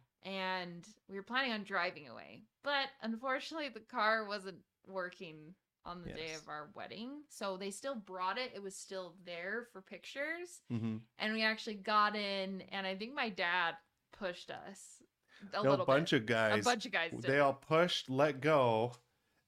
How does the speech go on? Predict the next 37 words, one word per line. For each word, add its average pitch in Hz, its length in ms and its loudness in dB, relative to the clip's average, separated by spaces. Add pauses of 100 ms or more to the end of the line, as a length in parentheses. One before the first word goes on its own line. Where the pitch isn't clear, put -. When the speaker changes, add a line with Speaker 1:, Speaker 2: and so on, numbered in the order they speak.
(200)
Speaker 2:
and 123 560 6 (100)
I 135 120 4
pretended 135 600 -2
to 131 120 2
drive. 127 600 0
So - 140 -2
you 131 160 4
see 170 340 0
a 156 60 4
Speaker 1:
<laughs> - 20 -8
Speaker 2:
farewell, 147 920 4 (520)
and 160 160 2
then 147 380 4 (260)
I 139 80 0
hit 147 200 -2
the 151 40 -4
brake, 135 460 2 (680)
and 139 80 -4
then 147 100 4
we 147 100 6
get 147 240 4
out, 120 320 4 (360)
push 156 200 -2
the 151 80 0
car 170 240 4
back, 123 400 4 (560)
and 151 120 4
then 170 120 6
we 165 80 6
go 160 240 8
to 156 180 2
the, 143 140 8
our 135 160 10
actual 156 440 6
getaway 123 520 6
<laughs> - 80 -20
car, - 360 4